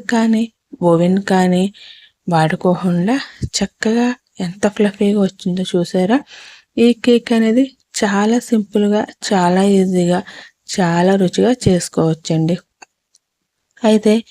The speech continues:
ఇప్పుడు ఆ చేసుకునే ప్రాసెస్ చూద్దామండి. దానికోసం ముందుగా ఒక బౌల్లోకి ఒకటిన్నర ఎగ్ వేసుకుని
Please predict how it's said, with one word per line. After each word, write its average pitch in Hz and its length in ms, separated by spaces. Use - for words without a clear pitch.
ఇప్పుడు 208 260
ఆ 208 200
చేసుకునే 202 520
ప్రాసెస్ 202 500
చూద్దామండి. 160 680
దానికోసం 240 640
ముందుగా 202 440
ఒక 202 200
బౌల్లోకి 190 720
ఒకటిన్నర 220 560
ఎగ్ 170 280
వేసుకుని 190 640